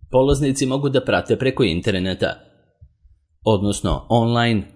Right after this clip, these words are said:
uz uslov da poseduju sopstveni računar na koji su pre početka predavanja nastave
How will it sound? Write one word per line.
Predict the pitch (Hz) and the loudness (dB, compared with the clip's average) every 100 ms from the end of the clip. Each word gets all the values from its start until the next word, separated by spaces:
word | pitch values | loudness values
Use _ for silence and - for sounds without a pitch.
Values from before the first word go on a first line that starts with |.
| _ _ _ _ _ - | _ _ _ _ _ -4
uz | 139 120 | 0 2
uslov | 143 135 147 | 2 2 0
da | 123 - | 2 2
poseduju | 92 92 120 120 120 | 0 0 0 2 2
sopstveni | - 113 - 123 120 | 2 0 0 -2 0
računar | 120 113 123 117 107 - - _ _ _ | 0 0 0 2 0 -2 -12 _ _ _
na | 104 104 - | -2 0 0
koji | 135 135 | 2 2
su | 135 76 - | 0 -2 0
pre | 123 131 | -2 0
početka | 127 123 117 - 127 | -2 0 -2 0 -2
predavanja | 127 120 113 120 120 80 | 0 0 0 0 -2 -2
nastave | 76 117 113 - 113 92 | -2 -2 -2 0 2 2